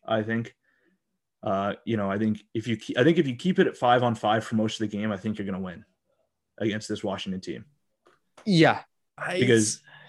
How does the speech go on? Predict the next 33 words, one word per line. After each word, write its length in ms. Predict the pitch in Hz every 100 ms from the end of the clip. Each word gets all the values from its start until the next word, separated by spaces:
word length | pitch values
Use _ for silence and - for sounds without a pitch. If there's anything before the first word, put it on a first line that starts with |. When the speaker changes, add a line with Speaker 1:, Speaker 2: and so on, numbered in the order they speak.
| - _ _ -
Speaker 1:
like, 180 | 117 110
the, 160 | 117
the 120 | 107
Panthers 300 | 120 151 127
power 200 | 120 117
play 140 | 110 107
has 80 | 98
been 260 | 101 98 -
not 220 | 110 113
much 160 | 107 101
of 60 |
an 80 | 101
asset 400 | 98 98 - 87
this 220 | 101 -
year. 280 | 98 98 95 _ _ -
Like, 160 | 113
it's 100 | 123
been 180 | - 98
fine, 480 | - 98 85 101 104 _ _ _
but 200 | 123 - - - -
nothing 280 | 139 107 87
special. 600 | - 87 - 98 113 _ _ _ _ _ _ _ _ _
Uh, 460 | 110 101 98 98 95 - _ -
and 180 | 110 107
five 180 | 110 110
on 140 | 110
five, 200 | 110 107
the 60 | 104
team's 220 | 104 107
been 160 | - 107
really, 180 | 101 104
really 240 | 104 107
good. 300 | 107 110 107